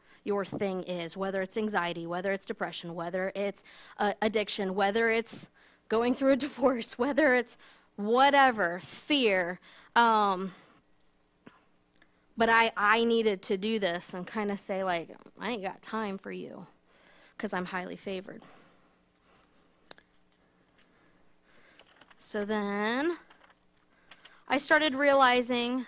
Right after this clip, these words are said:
the things that were affected by, by having a mindset that's not of the Lord. So when we, when we have anything in our lives that we know this is not what God agrees to, and his word doesn't say it either.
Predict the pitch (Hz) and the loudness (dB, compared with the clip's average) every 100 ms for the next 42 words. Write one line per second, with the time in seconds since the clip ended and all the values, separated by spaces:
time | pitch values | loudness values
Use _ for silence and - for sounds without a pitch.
0 | - 226 - - 311 330 330 311 277 277 | -8 -8 -6 2 4 6 6 6 6 4
1 | 262 - 240 - 240 220 226 - - - | 2 2 0 0 -2 -2 -4 -10 -20 -20
2 | - - 214 226 220 220 214 214 214 208 | -20 -2 4 6 6 4 2 0 -4 -10
3 | _ _ _ _ _ _ - 226 208 262 | _ _ _ _ _ _ 2 2 6 6
4 | 262 262 254 262 269 277 277 240 220 - | 6 4 6 6 6 4 2 0 0 0
5 | 208 196 - 240 233 226 208 220 214 170 | -2 -2 2 6 8 6 0 0 2 0
6 | 139 175 - _ - - - - 262 262 | -2 -10 -16 _ -20 -20 -12 -4 0 2
7 | 262 269 262 254 233 254 262 262 247 254 | 2 2 2 2 2 2 4 2 2 2
8 | 254 262 349 381 - 349 330 311 262 254 | 2 4 4 4 2 2 2 2 4 6
9 | 254 254 240 233 226 220 - - - 233 | 6 8 6 6 2 -2 -6 -16 0 2
10 | 247 320 339 330 320 254 202 196 214 - | 4 6 8 8 10 8 8 4 0 -10
11 | - - 302 302 330 302 277 254 240 254 | -14 0 2 2 4 6 6 6 4 4
12 | 233 240 254 247 240 262 247 226 240 277 | 4 4 0 -2 -2 2 2 2 4 6
13 | 294 277 269 269 - 339 285 262 277 220 | 6 6 4 0 2 4 4 4 2 0
14 | 180 185 | -4 -10